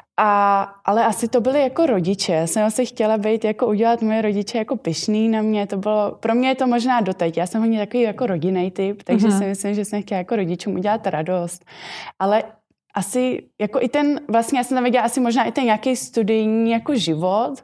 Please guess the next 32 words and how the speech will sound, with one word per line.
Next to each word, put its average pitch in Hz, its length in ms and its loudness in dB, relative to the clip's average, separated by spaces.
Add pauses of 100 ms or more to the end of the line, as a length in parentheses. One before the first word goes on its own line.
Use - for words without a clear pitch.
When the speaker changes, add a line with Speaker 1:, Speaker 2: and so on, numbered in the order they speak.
Speaker 1:
který 196 380 0
vlastně 196 320 0
jsem 214 260 -2
pak 214 300 -2
moc 233 240 0
nevyužila, 208 600 2
protože 214 340 -4
jsem 202 140 -2
jako 202 180 -2
pracovala 202 580 0
nebo 202 200 0
studovala, 190 440 0
ale 175 220 0
jo, 147 120 -6
chodila 170 340 -4
jsem 190 240 -4 (420)
pořád 185 260 0
na 208 120 2
párty 185 320 0
někam, 180 260 0
takže 185 240 -2
jsem 196 200 0
ho 208 100 2
jako 180 200 -2
asi 190 200 -4
využila. 190 460 0 (240)
Takže 208 220 0
to 220 120 -2
byl 202 160 0
možná 202 340 0
takový 214 160 -2
jako 196 200 -2